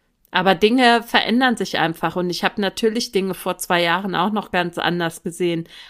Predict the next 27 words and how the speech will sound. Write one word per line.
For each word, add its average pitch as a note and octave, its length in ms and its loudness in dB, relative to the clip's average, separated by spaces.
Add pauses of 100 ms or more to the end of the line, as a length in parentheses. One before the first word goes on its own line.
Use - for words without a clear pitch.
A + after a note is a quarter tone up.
als F#3 260 0
ich - 80 -14
sie D#3+ 200 -4
heute E3+ 360 0
sehe. D#3+ 400 -8 (1500)
Frage A3 440 2
vier - 340 2
ist - 240 -2
dann, C4 260 6 (480)
spiegeln A#3+ 520 2
deine G3 240 4
Marketingmaterialien G3+ 1700 2
wirklich A#3 560 0
wider, G#3+ 540 2
wie G3 100 -2
die F3+ 160 -4
Zusammenarbeit F3+ 880 -4
mit D#3 200 -10
dir - 160 -6
ist? - 280 -10
Also F3 240 0
kann G#3+ 360 0
man B3+ 220 2
aus - 340 0
deinem F3 360 0
Marketing A#3 800 -2
erkennen, G3 640 0